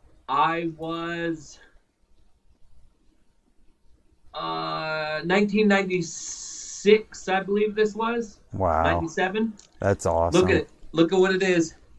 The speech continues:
Speaker 1: It's a can-can one-hander flipper offer.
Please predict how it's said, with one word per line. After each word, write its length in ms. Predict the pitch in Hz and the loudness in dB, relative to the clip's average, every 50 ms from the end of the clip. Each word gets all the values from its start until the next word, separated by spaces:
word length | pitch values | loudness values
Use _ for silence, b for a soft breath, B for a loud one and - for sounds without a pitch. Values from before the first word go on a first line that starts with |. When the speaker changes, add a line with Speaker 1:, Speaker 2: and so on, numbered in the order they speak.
| - - _ _ _ - - - | -20 -20 _ _ _ -20 -6 2
Speaker 1:
It's 220 | - 165 165 170 | 4 4 4 4
a 120 | 190 175 - | 2 -2 -2
can-can 800 | - - 196 208 214 220 226 226 202 220 226 226 220 208 196 190 | -2 0 2 2 2 2 0 -2 -2 0 0 2 2 2 0 2
one-hander 760 | 185 202 202 202 190 202 202 208 208 214 220 220 214 208 - | 2 2 2 2 2 2 0 0 2 2 2 2 0 -2 -6
flipper 480 | - 190 202 202 202 196 190 180 165 156 | -2 2 2 2 2 2 0 0 2 2
offer. 460 | 143 135 131 - - 131 113 110 | 0 0 -2 -6 -10 -12 -12 -12